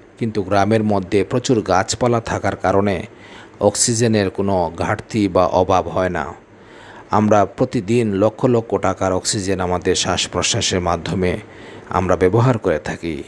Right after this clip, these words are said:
এটি হচ্ছে প্রকৃতির একটি দান। আমরা প্রকৃতির দানকে কখনোই ভুলব না।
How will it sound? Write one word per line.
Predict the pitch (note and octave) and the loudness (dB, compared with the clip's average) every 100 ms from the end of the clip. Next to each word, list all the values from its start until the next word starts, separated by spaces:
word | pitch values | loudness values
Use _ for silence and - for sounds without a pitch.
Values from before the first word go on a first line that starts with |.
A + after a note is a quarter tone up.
| - | -10
এটি | G2 A#2 | -6 -2
হচ্ছে | G#2+ - F#2+ | -2 -2 -2
প্রকৃতির | - A2 - A#2+ A2 F#2+ - | 0 0 0 0 2 0 0
একটি | F2+ - G2 | -4 -4 -4
দান। | F2 F2 F2+ D#2+ D2+ - - - - - | 0 0 0 -2 -10 -16 -20 -20 -20 -4
আমরা | G2 G2 F2 | -2 2 0
প্রকৃতির | A#2+ A#2 C3 A#2+ G#2+ | 2 0 0 -2 -2
দানকে | E2+ F2 F#2+ G2 E2 D#2 | 0 -2 -2 -2 -2 -2
কখনোই | A2 G2+ - B2+ A#2 F#2 G2 - - - - F2+ | -2 -2 0 2 2 0 -4 -10 -20 -20 -16 -2
ভুলব | A2 F2 E2+ | 0 0 -2
না। | D#2 - | -4 -6